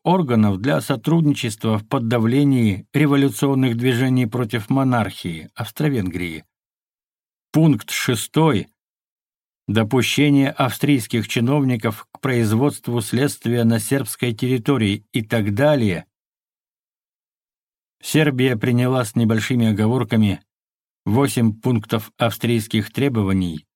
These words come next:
и только от шестого отказалась. Ответ её произвёл всюду большое впечатление своей крайней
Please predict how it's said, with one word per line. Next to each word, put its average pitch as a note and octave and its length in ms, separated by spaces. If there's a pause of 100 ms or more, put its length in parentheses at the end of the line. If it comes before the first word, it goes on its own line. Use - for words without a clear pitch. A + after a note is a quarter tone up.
(540)
и A#2 80
только C3 380
от B2 80
шестого B2 520
отказалась. G#2 840 (1200)
Ответ A#2 500
её A#2+ 380
произвёл A#2+ 540
всюду A#2+ 540 (280)
большое B2 560
впечатление A#2+ 840
своей A#2 360
крайней B2 520